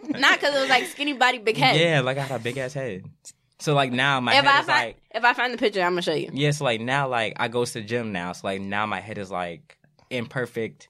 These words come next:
Speaker 1: Yeah, it's
Speaker 2: proportion
Speaker 1: proportion. It's
Speaker 2: with my
Speaker 1: proportion
Speaker 2: body.
Speaker 1: now.
Speaker 2: 'Cause it's, like, my body's, like, big now. Well, like, bigger now.
Speaker 1: Yeah. But yeah, that's how I met. And,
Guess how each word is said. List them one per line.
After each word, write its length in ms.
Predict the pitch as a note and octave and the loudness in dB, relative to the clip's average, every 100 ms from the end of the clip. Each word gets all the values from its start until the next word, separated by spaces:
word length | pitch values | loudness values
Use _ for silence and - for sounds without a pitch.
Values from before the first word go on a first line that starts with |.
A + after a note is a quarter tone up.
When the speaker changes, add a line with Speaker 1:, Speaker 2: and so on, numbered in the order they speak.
| _ | _
Speaker 1:
Yeah, 200 | - C4 | -10 -8
it's 120 | D#3 | -6
Speaker 2:
proportion 200 | B2 F3+ | -6 -6
Speaker 1:
proportion. 360 | C#3 - - A2 G2+ | 0 0 0 -4 -4
It's 100 | F#2+ | -6
Speaker 2:
with 140 | G2 G2+ | -6 -4
my 140 | F2+ | -4
Speaker 1:
proportion 260 | F#2 G#2 - | -4 -4 -6
Speaker 2:
body. 280 | - - _ - - | -12 -16 _ -20 -14
Speaker 1:
now. 80 | - | -4
Speaker 2:
'Cause 160 | D3 | 0
it's, 80 | B2+ | 2
like, 300 | A#2+ A2+ - | 2 2 0
my 160 | A#2 A2 | -2 2
body's, 340 | A2+ A2+ G#2 | 0 0 -4
like, 220 | G2+ F2+ _ | -6 -6 _
big 280 | G#2 A#2+ F#2+ | -2 -2 -2
now. 420 | F2 E2 D#2+ - - | -12 -14 -18 -20 -8
Well, 240 | C3 A2 | -6 -4
like, 320 | G#2 F#2 E2+ | -6 -8 -12
bigger 360 | G#2+ G2+ F#2 E2 | -12 -8 -8 -10
now. 240 | D2+ - _ _ | -14 -20 _ _
Speaker 1:
Yeah. 220 | F#3 - _ _ _ _ _ _ _ | -12 -12 _ _ _ _ _ _ _
But 100 | C#4+ | -6
yeah, 160 | F4 G#3+ - _ - | -4 -4 -8 _ -8
that's 160 | G3 A3 | -8 -6
how 220 | G#3 G#3 | -6 -4
I 20 | |
met. 140 | A3 G#3+ _ G#3+ | -6 -10 _ -6
And, 360 | G#3+ G3 F3 | -6 -6 -10